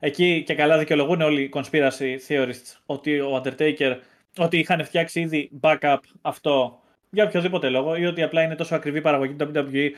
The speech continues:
που σιγά μη δεν έχει έναν υπολογιστή να δουλεύει την ίδια στιγμή να φτιάξει ένα καινούριο γραφικό στα γρήγορα. Έτσι. Δηλαδή, δεν θεωρώ, αυτό όντως το πιστεύω, ότι σιγά μη, ε, σιγά μη δεν είναι τιμοπόλεμη σε αυτό το πράγμα να φτιάξουν ένα γραφικό στα γρήγορα. Αλλά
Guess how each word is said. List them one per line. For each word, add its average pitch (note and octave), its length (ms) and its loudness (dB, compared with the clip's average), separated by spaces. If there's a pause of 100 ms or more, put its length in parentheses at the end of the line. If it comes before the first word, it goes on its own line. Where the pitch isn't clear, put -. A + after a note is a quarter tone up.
(160)
που D#3+ 100 -2
σιγά D#3 220 -2
μη E3 80 -2
δεν D#3+ 160 -2
έχει D#3+ 180 -4
έναν D#3+ 160 -2
υπολογιστή C#3+ 420 -4
να D#3+ 100 -2
δουλεύει D3 260 -2
την D3 100 -4
ίδια D3 120 -2
στιγμή D3 200 -8
να C#3+ 80 -6
φτιάξει D3+ 260 -2
ένα C#3+ 80 -6
καινούριο C#3+ 220 0
γραφικό C#3 340 -2
στα C#3 140 -4
γρήγορα. B2+ 480 -2 (400)
Έτσι. C3 280 -4
Δηλαδή, C#3+ 640 -2 (640)
δεν E3 160 2
θεωρώ, E3+ 340 4 (180)
αυτό D#3+ 300 2
όντως D#3 220 0
το D#3+ 80 -6
πιστεύω, C3 320 -2
ότι C3+ 140 -4
σιγά C#3+ 260 -2
μη, C#3+ 220 -8
ε, C#3+ 140 -6
σιγά D3 240 0
μη D3+ 80 -4
δεν D3 140 2
είναι D3 140 -2
τιμοπόλεμη C#3 540 0
σε A#2 60 -10
αυτό A#2+ 140 -8
το A#2 80 -6
πράγμα B2 300 0
να B2 80 -2
φτιάξουν B2+ 280 -4
ένα B2 100 0
γραφικό B2 220 -2
στα B2 120 -2
γρήγορα. A#2+ 440 -2 (520)
Αλλά D#3 680 4